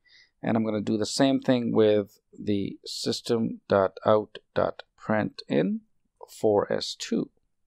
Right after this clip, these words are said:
Great. Just fix up our syntax here. So Java recognizes that we're using the print in.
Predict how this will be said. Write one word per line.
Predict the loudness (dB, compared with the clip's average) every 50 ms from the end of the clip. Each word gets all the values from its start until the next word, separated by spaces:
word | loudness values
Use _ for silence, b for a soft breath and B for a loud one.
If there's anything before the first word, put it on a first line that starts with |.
| _ _
Great. | -4 -2 -2 -2 -4 -8 _ _ _ _ _ _ _ _ _ _ _ _ _ _ _ _ _ _ _ _ _
Just | -8 -8 -6 -4
fix | -4 -4 -2 0 0
up | 0 2 2
our | 0 2
syntax | 2 2 2 4 4 4 4 4 2 0
here. | 0 2 2 2 2
So | 0 -2 0
Java | 4 6 6 6 6 6
recognizes | 4 4 4 4 2 2 2 4 4 2 2 0 -4 -6 -4 -2
that | -2 -2 0
we're | 0 -2
using | -2 -2 -2 -2 -2 -2 -2 -2
the | -2 -2 -4
print | -6 -2 0 2 2 4
in. | 4 4 4 2 0